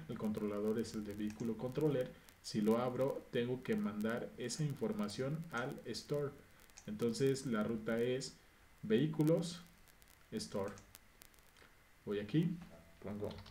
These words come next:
vehículos punto store. ¿De dónde saco esto de vehículos punto store?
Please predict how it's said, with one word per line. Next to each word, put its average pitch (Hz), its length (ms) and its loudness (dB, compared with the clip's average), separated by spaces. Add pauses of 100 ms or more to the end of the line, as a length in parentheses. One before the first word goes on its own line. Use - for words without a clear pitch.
(120)
vehículos 107 600 -4 (1300)
punto 107 360 -4 (120)
store. - 420 -8 (1800)
¿De 123 100 4
dónde 165 200 8
saco 165 340 6
esto 160 240 4
de 117 120 6
vehículos 127 600 2
punto 135 380 -4
store? 120 340 0